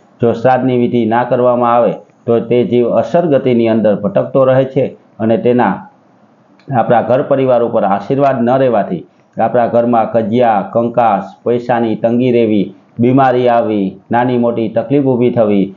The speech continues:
કોઈ મોટી ઘાત આવવી અથવા તો સંતાનના સગાઈ લગ્નમાં વિલંબ થવો, આવી મોટી મોટી આફત આપણા ઘર ઉપર આવી જાય, મોટી મોટી તકલીફ આપણા ઘર ઉપર આવી જાય,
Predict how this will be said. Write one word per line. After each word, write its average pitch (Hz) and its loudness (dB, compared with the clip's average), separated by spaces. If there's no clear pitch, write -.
કોઈ 117 2
મોટી 113 0
ઘાત 117 -2
આવવી 113 0
અથવા 113 -2
તો 117 -2
સંતાનના 117 0
સગાઈ 135 0
લગ્નમાં 113 0
વિલંબ 113 0
થવો, 90 -2
આવી 113 2
મોટી 123 0
મોટી 113 2
આફત 107 0
આપણા 117 0
ઘર 104 0
ઉપર 110 0
આવી 107 2
જાય, 98 0
મોટી 117 -2
મોટી 113 0
તકલીફ 139 0
આપણા 117 2
ઘર 107 0
ઉપર 104 0
આવી 104 0
જાય, 85 -4